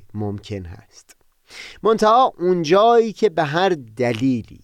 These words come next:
فرد یا جامعه‌ای آماده پذیرا شدن این باور قلبی نسبت به ظهور الهی و تعالیم اون نیست،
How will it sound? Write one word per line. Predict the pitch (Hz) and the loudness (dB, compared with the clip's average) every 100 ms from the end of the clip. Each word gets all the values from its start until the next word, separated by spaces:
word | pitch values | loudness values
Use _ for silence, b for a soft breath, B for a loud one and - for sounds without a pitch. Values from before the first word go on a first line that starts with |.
| _ | _
فرد | - - 170 208 214 208 190 135 | -8 -2 0 0 0 0 -2 -2
یا | 156 170 175 120 | 2 4 4 0
جامعه‌ای | - 120 120 123 120 123 - 180 214 208 B B B _ - | -4 -2 0 -2 -2 -4 0 2 2 -2 B B B _ -4
آماده | 165 175 185 180 170 170 170 151 247 233 | 0 2 2 2 2 4 4 2 2 2
پذیرا | 196 147 147 127 147 143 131 | 0 0 -2 0 2 2 2
شدن | - 139 185 196 | 0 0 2 0
این | 147 185 151 | -2 -4 -2
باور | 131 131 127 156 180 - | 0 2 2 2 0 -2
قلبی | 113 113 117 107 101 143 107 104 | -6 -6 -6 -8 -2 -2 -2 -8
نسبت | 104 92 143 135 | -10 -4 -2 -2
به | 135 | -2
ظهور | 117 127 131 190 175 | -4 -2 2 2 4
الهی | 143 135 131 | 4 4 2
و | 131 131 b b - | 2 2 b b -6
تعالیم | 147 147 135 131 123 | 0 2 2 0 -2
اون | 120 120 | -4 -4
نیست، | 120 160 113 - - - | 0 0 -2 -8 -20 -20